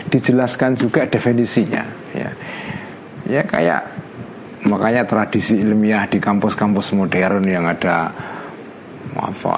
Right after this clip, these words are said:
ya, ada tata cara penulisan ilmiah, ada strukturnya, itu sama juga, ya. Tradisi itu sudah ada juga, dikenal, dikembangkan oleh para ulama-ulama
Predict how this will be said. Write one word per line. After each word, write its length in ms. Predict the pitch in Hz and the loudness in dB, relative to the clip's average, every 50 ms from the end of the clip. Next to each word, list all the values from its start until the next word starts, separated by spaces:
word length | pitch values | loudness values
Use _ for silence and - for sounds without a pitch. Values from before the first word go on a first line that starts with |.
| 50 | 0
ya, 240 | 50 50 50 50 50 - - - | 0 -2 -4 -4 -6 -8 -8 -10
ada 440 | - - - - - - - - - - - - - - - 50 - - - - - - - - - - | -8 -8 -8 -6 -6 -6 -4 -2 -2 -2 -2 -2 -2 -2 -4 -6 -6 -10 -12 -16 -16 -16 -16 -16 -6 -2
tata 320 | - - - - 92 98 | -2 -2 0 0 -2 -2
cara 320 | - 98 98 95 95 95 - | 0 0 2 2 2 0 2
penulisan 560 | - 110 104 101 98 104 95 - 104 98 95 | 2 2 4 4 4 2 2 2 0 0 0
ilmiah, 720 | - - 101 95 90 92 92 92 92 92 90 90 87 85 | 2 2 2 2 2 2 2 2 2 2 2 2 0 0
ada 80 | - 69 | -2 -2
strukturnya, 960 | - - - 120 - - - - - 113 101 95 87 92 98 92 87 87 87 120 135 | -2 0 0 2 0 0 0 2 2 2 4 4 2 2 2 2 2 0 0 2 2
itu 240 | 135 139 226 233 | 4 4 4 4
sama 320 | - - 131 117 113 113 107 | 4 4 2 4 4 4 4
juga, 560 | 92 104 139 185 - - - 95 85 85 85 - - - | 4 4 4 4 2 2 2 2 2 2 0 -2 -4 -6
ya. 400 | - - - - - - - - - - - - - - - | -4 -4 -4 -4 -4 -6 -8 -10 -12 -14 -14 -14 -14 -6 -2
Tradisi 480 | - 120 110 - 127 104 - 127 123 | 0 0 2 2 2 4 6 6 4
itu 160 | 123 107 165 | 6 6 4
sudah 480 | 160 135 139 120 92 110 107 98 90 85 - - - - - - - - | 4 4 4 4 4 4 4 4 2 0 -4 -6 -10 -14 -12 -12 -8 -2
ada 320 | - - 98 - - 98 | -2 0 0 2 2 0
juga, 400 | 92 - - 123 120 - 131 123 | 2 4 2 2 4 4 4 2
dikenal, 560 | 110 - 107 - - 98 101 104 110 110 107 98 | 4 2 0 2 4 4 4 4 4 4 2 2
dikembangkan 720 | 104 - 98 95 92 85 85 85 87 82 - 104 107 107 | 2 2 2 4 4 4 4 2 2 0 0 2 2 4
oleh 240 | 90 90 90 92 90 | 4 2 2 0 0
para 240 | - 87 85 87 85 | 0 0 2 2 2
ulama-ulama 800 | 78 87 87 85 85 87 80 67 85 87 85 85 85 85 80 | 2 2 2 2 2 2 2 2 2 2 2 2 2 2 0